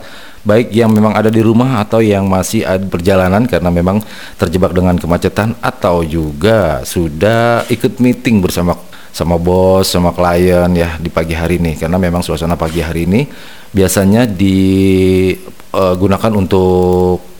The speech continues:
ya pertemuan-pertemuan ataupun rapat kecil-kecilan di kantor. Ya ada, karena pagi ini kan suasana masih sangat ceria gitu kan. Dan tentunya Abang dan Po, seperti biasa kita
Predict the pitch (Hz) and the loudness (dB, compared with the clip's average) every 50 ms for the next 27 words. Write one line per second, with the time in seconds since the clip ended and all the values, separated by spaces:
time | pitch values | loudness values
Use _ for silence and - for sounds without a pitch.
0 | - - - 113 127 92 - - 101 85 87 90 76 - - 92 87 87 80 76 | -12 -4 -2 -2 -2 -2 -2 -4 -2 0 0 -2 -2 -2 -4 -2 0 0 0 -2
1 | 76 76 76 - 80 76 78 76 71 85 90 90 87 - 85 78 80 - - 87 | -2 -4 -6 -6 -6 -4 -4 -4 -2 -2 0 0 0 -2 -2 -4 -4 -4 -6 -6
2 | - - - - 85 80 80 78 - 85 82 82 80 78 - 80 76 78 73 85 | -6 -8 -10 -10 -8 -8 -8 -4 -4 -2 -2 -2 -4 -6 -6 -6 -6 -4 0 2
3 | 95 117 135 - - - - - - - - - - - - 78 76 73 71 80 | 2 2 2 0 -4 -8 -16 -18 -20 -20 -20 -20 -16 -8 -4 -4 -2 0 0 0
4 | 80 78 78 76 76 76 76 78 78 78 78 80 80 78 76 73 - 85 80 85 | 0 2 0 0 -2 -2 -2 -2 -2 -2 -2 -2 -2 -4 -6 -6 -6 -6 -4 -2
5 | 82 85 85 85 85 78 - - - - - 80 76 78 80 82 80 82 80 85 | -2 0 0 0 -2 -4 -6 -10 -16 -10 -8 -8 -6 -4 -6 -4 -4 -4 -2 -2
6 | 85 85 85 78 - 82 76 76 - 76 71 80 85 78 78 76 71 - - 78 | -2 -2 -2 -4 -4 -6 -6 -4 -4 -6 -4 -4 -4 -4 -6 -8 -8 -8 -8 -8
7 | 76 73 - 71 73 78 76 76 71 - - - - 85 90 98 95 82 78 76 | -8 -8 -10 -10 -8 -8 -8 -10 -10 -14 -8 -6 -2 0 0 2 2 0 0 -2
8 | 71 71 - - - - - - - 71 69 71 - - - - - - - - | -4 -6 -8 -10 -12 -12 -10 -10 -10 -10 -8 -8 -8 -10 -10 -10 -12 -12 -14 -14
9 | - - - - 113 127 139 143 143 139 139 139 135 139 139 139 135 123 110 95 | -14 -16 -8 0 2 4 4 6 4 4 4 4 4 4 2 2 0 -2 -4 -6
10 | 92 - - - - 131 131 156 151 160 170 170 151 123 - - - - - - | -10 -14 -8 0 0 2 2 2 2 2 2 2 0 -2 -8 -14 -18 -20 -10 -2
11 | - 110 120 127 131 123 117 107 107 107 139 160 151 131 - - - - - - | -2 2 2 4 4 4 4 4 4 4 2 0 0 -4 -8 -12 -18 -18 -20 -20
12 | - - - - - - - - - 135 127 135 135 147 143 143 135 127 - 156 | -20 -20 -20 -20 -20 -20 -10 -4 0 0 2 2 2 4 4 4 4 4 4 2
13 | 147 143 - 123 113 92 - 143 139 139 123 | 2 2 0 -2 -2 0 2 0 0 0 -4